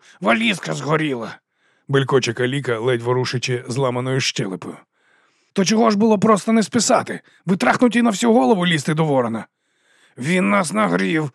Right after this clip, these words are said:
Ми таких живими не відпускаємо!» «Ну, ворона ви щойно відпустили!» — повідомляє Пискун. Нарешті він потроху заспокоюється. Відхиляється назад, переводить погляд на Хіро. «Відріз і ваш водій навряд чи виживуть», — каже Хіро.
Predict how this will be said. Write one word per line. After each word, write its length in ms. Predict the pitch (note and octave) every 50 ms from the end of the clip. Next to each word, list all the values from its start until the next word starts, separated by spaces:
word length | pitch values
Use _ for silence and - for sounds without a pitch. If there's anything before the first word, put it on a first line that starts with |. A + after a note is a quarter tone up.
| _ _ _ _ _
Ми 140 | D3+ F3+
таких 300 | F3 F3+ E3+ - F#3 F3
живими 440 | D#3+ E3 F#3 F#3+ F3+ F#3 F#3 E3 E3+
не 120 | F3+ F#3 F3+
відпускаємо!» 840 | F3+ F3+ D#3+ D3+ F3+ E3 - _ G3 E3 C#3 - G#2 G2 E2+ D2+ - _ _ _ _ _ _ _ _ _ _ _
«Ну, 160 | - G3 G#3 E3
ворона 380 | D#3+ E3 D#3 D3+ D#3 D#3+ D#3+
ви 120 | D#3+ D#3+ E3+
щойно 320 | D3+ - F#3+ G3 F#3+ F#3+
відпустили!» — 640 | G3 G3+ F3 - A#3 - - - - - - - - _ _ _ _ _ _ _
повідомляє 600 | - C3 C#3 C3+ C3+ C#3 C3+ C3+ B2+ A#2+ A#2 A2+
Пискун. 420 | - C3 B2 - - G2 F#2 - _ _ _ _ _ _ _ _ _
Нарешті 400 | C3+ D3 E3 F3 D#3 C3 - C#3
він 160 | C#3+ C3+ B2+
потроху 380 | A#2+ C3 B2 C#3 C3 A2+ B2 B2
заспокоюється. 880 | A#2 A#2+ A2 - - B2+ A2+ C3+ A#2 G2+ F2+ E2+ D#2+ - - - - _ _ _ _ _ _ _ _ _
Відхиляється 540 | B2+ B2 F#2+ G#2 B2 C3+ B2+ A#2+ G#2 G#2 A2+
назад, 420 | A#2 A#2+ A#2 B2 D3 C#3+ C3 - _ _ _ _ _ _
переводить 520 | - C3 C#3 C#3 C#3+ D3+ D3 C#3 C#3 B2
погляд 320 | - C#3+ C3 A#2+ A#2+ C3 B2
на 120 | B2+ B2
Хіро. 320 | G2+ A2+ A#2 A2 F#2+ D#2+ - _ _ _ _ _ _ _ _ _ _ _ _ _ _ _ _ _ _ -
«Відріз 460 | C3+ D3 C#3+ D3 D#3 D#3+ D#3 B2+ G#2
і 40 | B2+
ваш 280 | C#3 C#3+ C#3+ C3+ A2+
водій 340 | B2 C#3+ C#3+ C#3 D#3+ D#3+ C#3+
навряд 360 | C3+ C3+ C#3 D3 D#3 C#3+ B2
чи 100 | - C#3
виживуть», — 580 | C#3+ D3+ D3+ C#3 B2 A2+ G2+ G#2 F2 - - _ _ _ _
каже 280 | _ - A#2 A2+ G#2+ G#2+
Хіро. 300 | - - A#2 A2 G2 F#2+